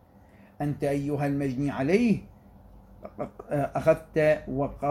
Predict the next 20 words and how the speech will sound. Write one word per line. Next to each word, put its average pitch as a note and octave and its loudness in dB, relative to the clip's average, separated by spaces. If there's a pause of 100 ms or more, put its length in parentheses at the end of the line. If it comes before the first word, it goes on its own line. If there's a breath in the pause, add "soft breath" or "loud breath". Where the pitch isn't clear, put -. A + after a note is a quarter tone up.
(580)
أقص-، D3 2
يعني C#3 0
قصصت - -2
واقتصصت D3 0
من، D#3 0
من، D3+ 0
من D3 0
المج-، D3 -2
من D3 0
الجاني D3 0 (100)
مع B2+ -2
وجود C3 0
الشين، G3+ 2 (1080 loud breath)
أما C#3+ 2
ترجع C3+ -2
تلغي B2+ -2
الشين A3+ 0 (180)
فالجاني C3 0
من C#3+ 2
حقه F#3+ -4